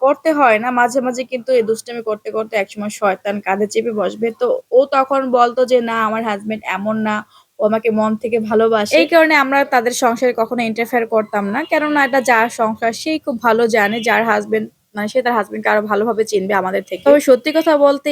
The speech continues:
এই রকমের দুষ্টামি ফাজলামো আমার একদম পছন্দ না, এটা আমার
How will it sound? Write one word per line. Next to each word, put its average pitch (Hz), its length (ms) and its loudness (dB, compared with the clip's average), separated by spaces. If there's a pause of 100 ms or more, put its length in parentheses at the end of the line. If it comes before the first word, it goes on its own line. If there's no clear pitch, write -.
(120)
এই 233 180 2
রকমের 262 440 0
দুষ্টামি 240 460 -2
ফাজলামো 254 440 0 (100)
আমার 226 320 2
একদম 226 440 0 (100)
পছন্দ 220 400 -2 (140)
না, 302 60 2 (100)
এটা 240 140 -2
আমার 226 180 0